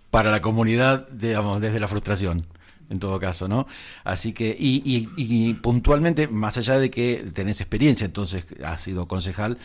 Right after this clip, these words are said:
eh, respecto a la seguridad, eh, ¿qué, qué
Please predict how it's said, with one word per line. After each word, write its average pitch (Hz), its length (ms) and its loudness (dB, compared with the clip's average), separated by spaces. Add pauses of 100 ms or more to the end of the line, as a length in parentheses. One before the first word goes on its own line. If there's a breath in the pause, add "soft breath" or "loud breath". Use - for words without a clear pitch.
(320 loud breath)
eh, 90 520 -4
respecto 120 380 4
a 139 40 6
la 123 80 4
seguridad, 127 760 4
eh, 90 540 -4
¿qué, 110 400 -2
qué 117 340 0